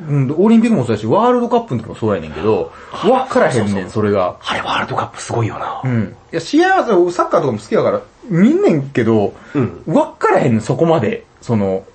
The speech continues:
Speaker 1: 誰がどうとかっていうのが、普段あんまし見てないから。
Speaker 2: うん。
Speaker 1: うんうん。あれ、みんな、めっちゃ知ってるやんと思って。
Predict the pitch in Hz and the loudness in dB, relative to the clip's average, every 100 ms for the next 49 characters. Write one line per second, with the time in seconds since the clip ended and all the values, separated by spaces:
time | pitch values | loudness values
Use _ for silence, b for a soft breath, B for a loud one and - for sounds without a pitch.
0 | _ _ - 147 147 143 143 135 131 123 | _ _ -12 -8 -6 -2 0 2 2 2
1 | 120 113 123 107 92 - 82 - 87 85 | 2 2 2 0 -4 -6 -6 -8 -10 -8
2 | 76 - - 147 101 95 110 113 110 107 | -10 -8 -4 -2 -2 0 2 2 0 -4
3 | 113 123 127 101 82 80 - - - - | -4 -2 0 0 -2 -4 -4 -8 -18 -4
4 | 127 95 82 87 71 - B B B B | -2 -2 -6 -12 -12 -16 B B B B
5 | B B - 254 320 139 349 453 381 95 | B B -2 0 2 2 2 4 4 2
6 | 185 - b b b _ _ _ _ 135 | 0 -6 b b b _ _ _ _ 2
7 | 185 277 - 453 - - 127 110 104 87 | 2 0 0 -2 0 0 2 0 -2 -10
8 | 80 - 65 | -12 -12 -12